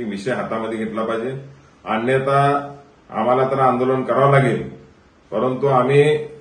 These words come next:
हे या निवेदनाच्या द्वारे सन्माननीय महापालिकेचे आयुक्त, सन्माननीय अतिरिक्त आयुक्त, उपायुक्त आणि विभागीय कार्यालय आणि घनकचरा विभागाचे सर्व अधिकाऱ्याला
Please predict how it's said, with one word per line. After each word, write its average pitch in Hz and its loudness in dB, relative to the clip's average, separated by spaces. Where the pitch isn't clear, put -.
हे 127 -2
या 131 0
निवेदनाच्या 131 0
द्वारे 131 4
सन्माननीय 123 -2
महापालिकेचे 120 -2
आयुक्त, 113 -2
सन्माननीय 110 -2
अतिरिक्त 110 -4
आयुक्त, 113 -2
उपायुक्त 110 0
आणि 117 -2
विभागीय 104 -2
कार्यालय 110 0
आणि 117 -2
घनकचरा 107 0
विभागाचे 107 0
सर्व 131 2
अधिकाऱ्याला 123 4